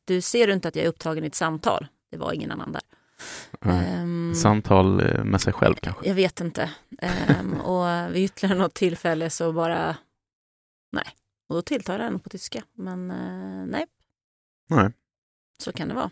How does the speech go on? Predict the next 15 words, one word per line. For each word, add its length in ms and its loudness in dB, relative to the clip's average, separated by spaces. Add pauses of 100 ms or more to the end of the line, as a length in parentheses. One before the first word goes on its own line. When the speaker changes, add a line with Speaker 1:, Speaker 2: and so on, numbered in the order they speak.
Speaker 1:
Jag 140 -4
kanske 240 0
skulle 160 -2
gått 140 0
den 100 -2
officiella 500 -2
vägen. 440 -4
Det 60 -4
är 20 -2
inte 180 -4
alltid 520 -6
som 280 -6
jag 180 -6
gör 300 0
det. 160 -8